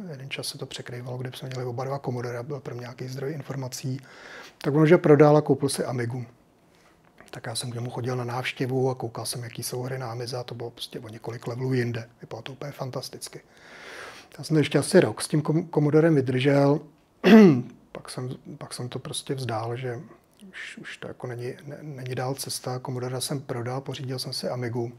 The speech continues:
No a samozřejmě jsem zase jako začal hrát. <laughs> Té, ty hry tam vypadaly,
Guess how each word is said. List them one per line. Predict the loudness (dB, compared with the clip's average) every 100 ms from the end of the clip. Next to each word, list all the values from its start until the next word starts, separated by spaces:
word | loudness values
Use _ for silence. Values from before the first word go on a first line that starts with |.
| _ _ _ _ _ _ _ _ -20 -20 -20 -20 -20 -18 -18 -20 -20 _ _
No | 6
a | 6
samozřejmě | 8 6 8 6
jsem | 4 2
zase | 2 2
jako | 2 2
začal | 0 0 0
hrát. | 0 -2 -2 -6
<laughs> | -2 0 2 0 0 -2 -2 -2 -4 -8 -18 -20 -18 -14 -14 -8 -8 -6 -10 -14 -20 -20 -20 -20 -20 -20 _ -20 -20 -20 -20 _ _ _ _ _ _ -12
Té, | 4 6
ty | 6
hry | 4 4
tam | 2
vypadaly, | 2 2 4 6 6 4